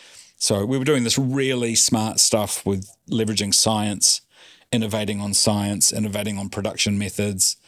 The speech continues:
and this really accelerated New Zealand's success as a agricultural food and fibre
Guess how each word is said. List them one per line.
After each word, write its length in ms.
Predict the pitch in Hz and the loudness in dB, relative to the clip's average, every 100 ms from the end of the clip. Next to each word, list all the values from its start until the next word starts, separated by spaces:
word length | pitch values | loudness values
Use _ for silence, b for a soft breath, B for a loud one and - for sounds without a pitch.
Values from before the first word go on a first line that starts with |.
| b b b | b b b
and 220 | 95 110 | -6 -4
this 220 | 110 110 113 | 2 2 4
really 600 | 107 117 113 101 98 92 _ _ - | 0 0 -2 -4 -4 -8 _ _ -6
accelerated 800 | 110 - 117 113 110 104 95 95 | 0 4 4 4 2 0 -2 -4
New 120 | 101 | 0
Zealand's 720 | 95 107 107 98 98 - - b b b b b | 0 0 -2 -2 0 2 0 b b b b b
success 800 | - 110 - - 107 104 - - | 2 4 4 4 4 4 2 2
as 340 | - 104 98 104 | -2 -2 0 0
a 240 | 98 98 | 0 -2
agricultural 880 | 110 104 110 - 107 - 107 101 101 | -2 -2 -2 -2 -2 0 0 -2 -4
food 320 | - - 104 | -2 0 0
and 160 | 98 98 | -2 -4
fibre 580 | - 101 101 104 98 | -2 0 -2 -4 -6